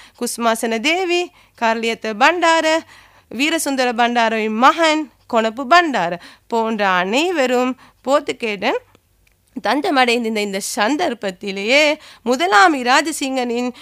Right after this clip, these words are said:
இந்த வீரசுந்தர பண்டாரவை கொலை செய்த இந்த செயற்பாட்டை மக்கள் விருப்பமுடவில்லை. மக்கள் அதிருப்தி அடைந்தார்கள் முதலாம் இராஜசிங்கனின் செயற்பாட்டினால். மக்கள் திருப்தி இல்லாமல் இருந்த இந்த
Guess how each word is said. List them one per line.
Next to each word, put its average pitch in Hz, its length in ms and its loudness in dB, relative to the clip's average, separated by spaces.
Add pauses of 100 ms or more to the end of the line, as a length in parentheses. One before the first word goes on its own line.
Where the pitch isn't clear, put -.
(120)
இந்த 214 320 -6 (120)
வீரசுந்தர 277 640 -6
பண்டாரவை 226 720 -2 (240)
கொலை 285 300 -4
செய்த 262 300 -2
இந்த 226 180 -2
செயற்பாட்டை 254 840 0
மக்கள் 226 480 -4
விருப்பமுடவில்லை. 214 920 -6 (280)
மக்கள் 226 320 -2
அதிருப்தி 285 520 0
அடைந்தார்கள் 285 560 0
முதலாம் 254 360 -2
இராஜசிங்கனின் 233 720 -2
செயற்பாட்டினால். 190 760 -4 (300)
மக்கள் 294 720 -2 (320)
திருப்தி 339 480 -2
இல்லாமல் 330 560 2
இருந்த 277 340 -2
இந்த 262 240 -2